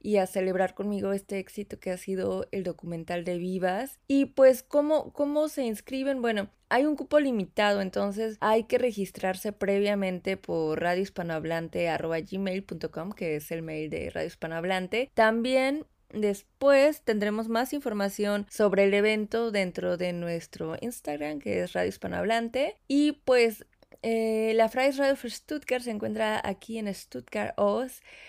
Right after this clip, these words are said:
Eh, toda la información está directamente en el flyer, en redes sociales y también, como ya lo dije, en nuestro Instagram.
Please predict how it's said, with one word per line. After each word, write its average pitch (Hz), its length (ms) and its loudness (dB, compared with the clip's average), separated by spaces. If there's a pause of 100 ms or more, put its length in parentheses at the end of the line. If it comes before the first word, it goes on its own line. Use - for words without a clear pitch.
(140)
Eh, 202 240 2
toda 240 200 4
la 254 80 0
información 202 580 -4
está 202 220 -4
directamente 196 1160 -2
en 196 140 -2
el 180 140 0
flyer, 240 440 -2
en 190 160 -4
redes 196 200 -2
sociales 202 520 -4
y 185 100 -6
también, 175 380 -6
como 175 180 -8
ya 170 120 -2
lo 180 100 -4
dije, 196 420 -6
en 196 280 -2
nuestro 185 640 -4
Instagram. - 720 -12